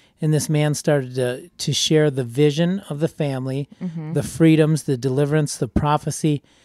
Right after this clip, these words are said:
Speaker 1: and the lineage of kings and priests that they were.
Speaker 2: Mm-hmm.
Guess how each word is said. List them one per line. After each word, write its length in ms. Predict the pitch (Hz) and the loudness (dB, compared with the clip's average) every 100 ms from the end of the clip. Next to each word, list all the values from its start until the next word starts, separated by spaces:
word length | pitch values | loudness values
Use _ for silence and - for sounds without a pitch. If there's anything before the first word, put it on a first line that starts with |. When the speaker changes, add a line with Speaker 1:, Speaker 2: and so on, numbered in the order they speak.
| _ _ 151 | _ _ -2
Speaker 1:
and 160 | 143 | 0
the 80 | 127 | 0
lineage 720 | 127 143 160 156 123 117 - | 0 2 2 0 -2 -6 -14
of 220 | 151 127 - | -10 -10 -8
kings 480 | - 160 143 110 | -2 -2 -2 -4
and 140 | 123 107 | -6 -6
priests 480 | - 156 123 - 135 | -4 -2 -2 -8 -10
that 220 | 123 113 | -10 -8
they 120 | 120 | -8
were. 380 | 113 123 185 185 _ _ _ 175 | -6 -2 -2 -2 _ _ _ -14
Speaker 2:
Mm-hmm. 200 | 151 | -12